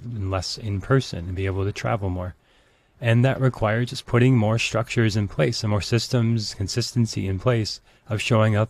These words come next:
online like she has been showing up in person. And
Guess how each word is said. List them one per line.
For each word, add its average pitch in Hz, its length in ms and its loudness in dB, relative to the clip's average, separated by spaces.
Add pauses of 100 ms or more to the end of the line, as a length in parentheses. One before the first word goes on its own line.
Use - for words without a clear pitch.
online 123 680 2
like 110 180 0
she - 140 -6
has 113 80 -2
been 107 140 -2
showing 104 340 0
up 98 180 -2
in 101 240 -2
person. 147 480 -2 (1000)
And 107 240 0